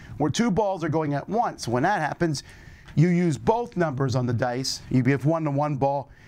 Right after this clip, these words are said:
and one to the other. You get the extra balls, you'll get extra points, but you have less control because of that.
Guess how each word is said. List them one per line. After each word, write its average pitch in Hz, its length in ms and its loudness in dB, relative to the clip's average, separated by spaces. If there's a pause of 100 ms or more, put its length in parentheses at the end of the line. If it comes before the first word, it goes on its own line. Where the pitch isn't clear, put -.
(180)
and 175 200 2
one 143 140 0
to 151 100 -2
the 151 120 4
other. 139 200 0
You 113 60 -6
get 156 180 -2
the 165 140 0
extra 156 220 -4
balls, 196 300 -2
you'll 151 100 -2
get 147 120 0
extra 147 260 -4
points, 262 500 -2 (580)
but 277 440 2 (140)
you - 80 -2
have 190 160 0
less 180 220 -2
control 156 580 -2
because 156 340 0
of 120 120 -4
that. 113 260 -2